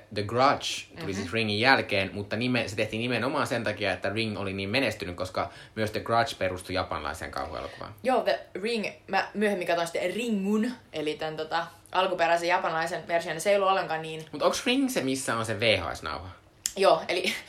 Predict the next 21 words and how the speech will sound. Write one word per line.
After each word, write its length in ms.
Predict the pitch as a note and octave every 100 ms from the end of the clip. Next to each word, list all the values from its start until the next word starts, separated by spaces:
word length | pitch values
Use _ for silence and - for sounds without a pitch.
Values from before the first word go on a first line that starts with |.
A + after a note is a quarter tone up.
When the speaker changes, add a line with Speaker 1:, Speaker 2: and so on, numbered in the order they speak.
| - - -
Speaker 2:
The 100 | A3
Ringin, 380 | D4 D4+ B3+ -
mä 80 | A3+
muistan, 240 | B3+ C4+
että 120 | - B3
tää, 120 | -
tää 120 | C4+
vielä, 180 | C#4+ C#4
tää 180 | - D#4+ F4
vetoo 300 | F4+ E4 D#4
täydellisesti 760 | - G#4+ A#4 D#4+ B3 A#3 G#3 -
teini-, 500 | D4+ C#4+ G#3 F#3 -
tai 140 | A3
sellaiseen 260 | G3+ G#3 G#3
niinku, 300 | G3+ A3 - - _ -
niinku 220 | - F4 F4+
teini-ikäisen 540 | G#4 E4+ A#3+ G#3+ G#3+
viisitoistavuotiaan 540 | C4+ D4 F#3+ F3+ F3 -
Speaker 1:
Mm. 40 |
Speaker 2:
mieleen, 260 | F#3+ D#3 D#3
koska 240 | E3+ F3+